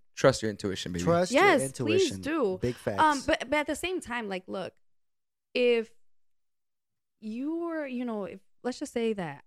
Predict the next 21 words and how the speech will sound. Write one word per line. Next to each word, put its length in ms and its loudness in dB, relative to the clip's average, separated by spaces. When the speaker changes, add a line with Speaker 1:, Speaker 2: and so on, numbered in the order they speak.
Speaker 3:
I'm 240 -6
the 80 -6
female 300 -10
best 340 -16
friend, 300 -20
or 100 6
Speaker 2:
Mm-hmm. 80 4
Speaker 3:
like, 140 0
like, 340 -8
like, 140 -4
can 100 2
we 80 2
use 200 0
you 80 2
as 120 -4
an 80 -2
example? 460 -4
Speaker 2:
Please. 380 -2
Speaker 3:
You 160 0
know, 260 0
and 180 -8